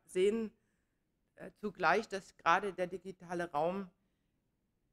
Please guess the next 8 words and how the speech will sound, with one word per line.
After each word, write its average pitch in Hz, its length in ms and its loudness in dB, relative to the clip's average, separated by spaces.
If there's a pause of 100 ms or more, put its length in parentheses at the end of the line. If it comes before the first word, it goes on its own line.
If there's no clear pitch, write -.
(3000)
immer 202 220 4
angespannter 156 760 0
wird, 131 280 -10 (220)
das 165 220 0
Diskussionsklima 180 1120 -6
immer 165 220 -4
schwieriger 151 500 -6
wird. 95 280 -16